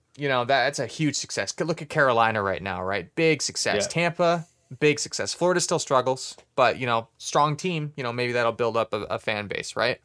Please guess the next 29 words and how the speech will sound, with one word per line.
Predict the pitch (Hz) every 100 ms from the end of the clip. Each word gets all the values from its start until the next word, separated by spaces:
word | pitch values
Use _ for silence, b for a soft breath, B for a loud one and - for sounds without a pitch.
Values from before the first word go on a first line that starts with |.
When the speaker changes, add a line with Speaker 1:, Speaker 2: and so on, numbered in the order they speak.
| _ _ _ _ _ _ -
Speaker 1:
But | 135 113 - _ _ _ _ _ _ _ _
Speaker 2:
Yep. | 98 127
Speaker 1:
it |
ki-, | - -
the | 160 139 120 139
Arizona | 185 202 214 196
just | -
doesn't | 185 151
work. | 139 208 - - _ _ _ _ _ -
It's, | 165 165 -
it, | 101 151
it | 139 156
doesn't | 190 180
work. | 175 190 -
It's | 143
never | 175 170
worked. | 170 190 185 - 160
And, | 165
like, | 165 151
you | 190
could | 208 160
attribute | 131 - 170 196
that | 208 202 -
to, | 175
like, | 151 - -
the | 131
team | - 147 151
being | 151 147 131 -
absolutely | 143 160 160 - 180 147 147 135 151